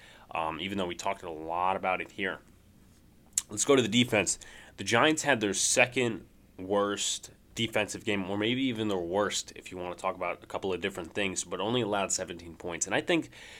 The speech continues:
you know, people will say, "Oh, the Giants defense is terrible, this and the other thing." I think it's a clutch factor in this defense. I think it's the fact that they never give up. The resiliency, as I've talked about.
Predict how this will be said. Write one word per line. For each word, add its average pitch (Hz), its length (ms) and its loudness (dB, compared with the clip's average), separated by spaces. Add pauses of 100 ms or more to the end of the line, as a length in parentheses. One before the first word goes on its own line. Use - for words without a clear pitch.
(140)
you 107 80 0
know, 101 180 4
people 120 300 0
will 104 80 2
say, 95 160 0
"Oh, 98 260 6
the 90 80 -2
Giants 95 280 -2
defense 92 260 -8
is - 80 -4
terrible, 98 320 0
this 90 180 -8
and 90 80 -4
the 87 100 -2
other 90 120 -6
thing." 90 160 -6
I 92 100 -2
think 175 140 0
it's 190 100 2
a - 60 0
clutch - 320 2
factor 87 340 -2
in 87 80 -6
this 87 140 -8
defense. 80 440 -12
I 101 40 -16
think 131 140 -4
it's 131 80 -6
the - 100 -6
fact 98 280 0
that 87 100 -8
they 87 100 -2
never 87 320 -2
give 80 220 -6
up. 76 180 -4
The 85 80 -8
resiliency, 101 680 0
as 92 100 -4
I've 87 160 -2
talked - 280 0
about. 76 300 -6